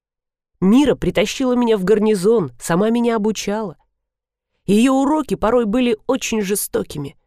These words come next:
но, думаю, в глубине души она желала мне добра. По крайней мере,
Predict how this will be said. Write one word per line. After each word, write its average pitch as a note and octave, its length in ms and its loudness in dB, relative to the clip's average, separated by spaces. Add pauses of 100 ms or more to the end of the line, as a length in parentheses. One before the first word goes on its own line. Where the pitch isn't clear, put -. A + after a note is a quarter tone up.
(420)
но, G3+ 120 2
думаю, G#3+ 500 2 (440)
в F3+ 100 -8
глубине A3+ 420 2
души A3 340 -2
она F3 240 -2
желала F#3+ 380 -2
мне F#3+ 200 0
добра. F3 420 -4 (960)
По D3 100 0
крайней E3+ 400 0
мере, G3 400 0